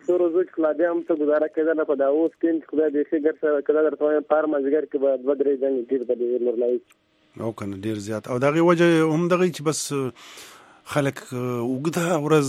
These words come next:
Speaker 2: ده، نو، م، په وجود کې ډېر زیات کمی، راغلی. وجود غواړي چې ما ته څه د خوراک په شکل کې راشي، چې هغه لکه د غو-، غوسه چې د سشي نه راپورته کېږي، چې هغه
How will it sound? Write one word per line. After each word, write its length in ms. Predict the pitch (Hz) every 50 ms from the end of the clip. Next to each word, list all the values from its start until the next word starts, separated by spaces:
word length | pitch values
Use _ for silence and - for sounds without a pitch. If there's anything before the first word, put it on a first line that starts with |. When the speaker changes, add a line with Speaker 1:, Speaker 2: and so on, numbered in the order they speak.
| 131 131
Speaker 2:
ده، 100 | 139 135 131 127 123 123 117 113
نو، 140 | 113 113 113 113 113 110 110 110 107 107 107 107 110 - _ _ _ - - -
م، 680 | 113 107 107 107 107 107 107 107 104 104 104 104 104 104 - _ _ _ _ - _ _ _ _ _ _ _ _ - 98 98 - _ _
په 40 | - 107
وجود 180 | 113 127 139 - -
کې 60 | 147 131
ډېر 140 | 143 147 139 135 131
زیات 160 | 156 165 165 - - 131
کمی، 260 | 120 127 143 160 156 143 135 123 120 117 - 117 113 110 107 104 104 104 104 98 90 90 95 90 90 101 110 110
راغلی. 400 | 113 113 113 139 139 139 135 127 120 117 117 113 -
وجود 260 | 117 120 120 143 135 135 143
غواړي 220 | 160 160 156 147 127
چې 60 | 139 139 143
ما 80 | 139 139
ته 120 | 135 127 113 -
څه 100 | - 135 123 - _ - - - - - - - - - 131 117
د 20 | - -
خوراک 320 | 110 123 131 139 143 139 - _ -
په 60 | 135 -
شکل 260 | 151 131 - 135 127
کې 160 | 113 - - 120 120 135
راشي، 380 | 160 165 135 - - 135 120 127 - _ _ - - _ _ _ _ -
چې 100 | - 120 - - - 123
هغه 220 | 127 127 127 123 117 113 - - - - _ - 117
لکه 120 | 107 123 117
د 20 | 113 101
غو-، 140 | 110 123 127 -
غوسه 200 | 123 113 - 147
چې 100 | 131 139 127
د 40 | 120 120
سشي 180 | 117 - - 139 127
نه 40 | 123 120
راپورته 340 | 117 - 117 110 - 120 107 -
کېږي، 280 | 147 151 139 117 110 - - _ _ - - - _ -
چې 60 | - 131
هغه 120 | 131 120